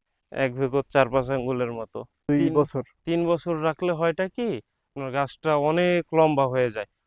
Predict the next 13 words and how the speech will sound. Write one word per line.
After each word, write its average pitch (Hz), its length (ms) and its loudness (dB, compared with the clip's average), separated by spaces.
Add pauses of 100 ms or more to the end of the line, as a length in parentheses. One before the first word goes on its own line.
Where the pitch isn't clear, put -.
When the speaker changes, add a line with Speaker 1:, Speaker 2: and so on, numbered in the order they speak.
(120)
Speaker 1:
লম্বা 151 260 2
হলে 160 220 0
তখন 156 200 -6
হারভেস্টের 147 600 -2
ক্ষেত্রে 147 360 -4
আপনার 135 380 0
ছেঁড়ার - 580 -2
ক্ষেত্রে 143 300 -8
লেবার 139 440 0
কস্ট 135 380 -2
সবকিছু 160 420 -6
বাইরা 127 340 0
যায়। 113 140 -16